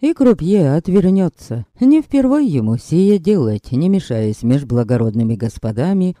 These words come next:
будь им приспичило выяснить, чья шпага длинней. И дружки-приятели, собутыльники дорогие, в стороночке останутся. Скажут, мол, семейное дело, частное.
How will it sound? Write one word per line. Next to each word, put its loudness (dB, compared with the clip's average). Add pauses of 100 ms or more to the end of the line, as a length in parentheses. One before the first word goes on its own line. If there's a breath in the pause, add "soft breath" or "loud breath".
будь 0
им 4
приспичило -2
выяснить, -2
чья -4
шпага -4
длинней. -4 (280)
И -6
дружки-приятели, 0
собутыльники -2
дорогие, -2
в -12
стороночке 0
останутся. -8
Скажут, 0
мол, 2
семейное 2
дело, -2 (120)
частное. -4